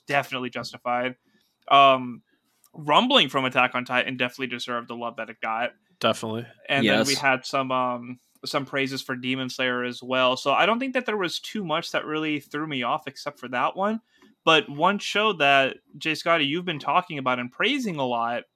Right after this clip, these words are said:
Speaker 1: uh,
Speaker 2: Mm-hmm.
Speaker 1: actually got Best Anime of the Year. So how did you feel about that?
Speaker 2: Yeah, very well deserved for Cyberpunk Edge Runners. Uh, I was able to talk about it in the Anna Minutes that we had in previous coverage. And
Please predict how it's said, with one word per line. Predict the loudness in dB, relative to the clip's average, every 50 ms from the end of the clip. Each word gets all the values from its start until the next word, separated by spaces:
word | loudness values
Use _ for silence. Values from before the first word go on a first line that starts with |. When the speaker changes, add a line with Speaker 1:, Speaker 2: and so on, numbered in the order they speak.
| -20 -6 0
Speaker 1:
uh, | 2 2 4 4 2
Speaker 2:
Mm-hmm. | 2 2
Speaker 1:
actually | 2 2 2 0 2
got | 4 4 4 4 2
Best | 0 0 0 0 -2
Anime | -4 -2 -2 -2 -4
of | -4 -2
the | -4 -4
Year. | -4 -4 -4 -4 -4 -4
So | -2 -2
how | -2 -2
did | -2 -4
you | -8 -8
feel | -6 -4 -4 -4
about | -4 -4 -6 -6 -6 -4
that? | -4 -4 -6 -6 -10 _ _ _ _ -20 -20 -20 -20 -20 -20 -20 -8 2
Speaker 2:
Yeah, | 6 8 8 8 8 6
very | 4 6 8 8 8 8
well | 8 8 8
deserved | 6 4 4 6 6 6 6 4
for | 4 2 2 2
Cyberpunk | 2 4 4 4 4 4 4 2 2 0 0 0 -2 0
Edge | 2 2 2 4 4
Runners. | 4 4 6 6 4 4 4 2 0 -2 -6 -6 -4 -4
Uh, | -2 0 0 0 0
I | 0 -2 -2
was | -2 0 0
able | 0 0 0 -2 0
to | 2
talk | 4 4 4 4
about | 4 4 4 6 4
it | 2 0 -2
in | -4 -2 -2 -2 -2
the | -2 -2 -2 -2 -2 -2 2
Anna | 2 4 4 4 2
Minutes | 2 2 2 2 2 0 -2 -2
that | -2 0
we | 0 0 0
had | 2 4 4 6 6 4 2 0 -4 -18 -20 -20 -20 _ _ -6
in | -6 -6 -4
previous | -2 0 0 2 2 2 2 2 0 0
coverage. | 2 2 2 4 4 6 6 6 4 2 -2 -2
And | 2 2 4 4 2 0 -4